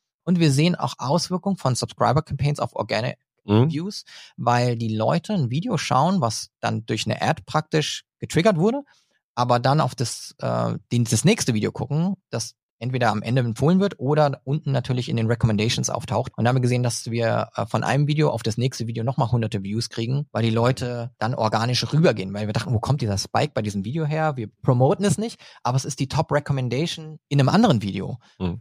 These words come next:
Speaker 1: W-, denkt YouTube. Und die Nutzerinnen sehen das genauso und dadurch, ähm,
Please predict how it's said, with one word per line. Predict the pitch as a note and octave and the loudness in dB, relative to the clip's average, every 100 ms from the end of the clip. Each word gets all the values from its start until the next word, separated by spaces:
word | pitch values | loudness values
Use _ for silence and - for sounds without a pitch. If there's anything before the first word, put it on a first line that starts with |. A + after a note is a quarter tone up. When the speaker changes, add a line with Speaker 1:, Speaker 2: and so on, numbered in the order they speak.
| - | -10
Speaker 1:
W-, | D#3+ - D3+ | -14 -12 -2
denkt | B2 A#2 A2+ | 0 0 2
YouTube. | B2+ D#3 A3 _ _ - | 2 4 -2 _ _ -4
Und | B2+ B2+ C3 | -2 -4 -4
die | B2 B2 | -4 -2
Nutzerinnen | C3 - C#3 C3 B2 C3+ D3+ C#3+ | -2 0 0 2 2 4 4 2
sehen | B2 A#2+ | 0 0
das | A#2 | 0
genauso | B2 A2+ D3+ D#3 | 0 2 0 -2
und | D3 B2+ A#2 | -2 -2 -2
dadurch, | A#2 A2+ - - | -4 -6 -10 -2
ähm, | A#2+ A2+ A#2 | 0 0 -2